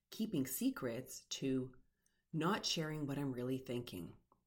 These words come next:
It happened slowly, without my awareness,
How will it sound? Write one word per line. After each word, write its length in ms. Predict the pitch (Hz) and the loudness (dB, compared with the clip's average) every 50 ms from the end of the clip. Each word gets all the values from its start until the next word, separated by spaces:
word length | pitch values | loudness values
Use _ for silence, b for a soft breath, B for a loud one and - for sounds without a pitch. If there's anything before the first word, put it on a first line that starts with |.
| _ _ _ _ _ _ _ _ _ - | _ _ _ _ _ _ _ _ _ -6
It 100 | - 165 | -2 0
happened 340 | 160 208 254 269 - 277 254 | 0 2 2 2 2 2 2
slowly, 720 | - - 208 208 214 220 214 196 143 104 110 135 165 165 b b b b b b b | 2 2 2 2 2 2 2 2 0 0 0 -2 -4 -6 b b b b b b b
without 320 | 143 135 165 180 202 - | 0 2 2 2 2 2
my 140 | 180 165 160 | 2 2 2
awareness, 800 | 156 143 127 135 135 139 131 117 - 113 120 - - - - | 2 2 2 0 0 0 -2 -2 -4 -6 -6 -8 -8 -10 -10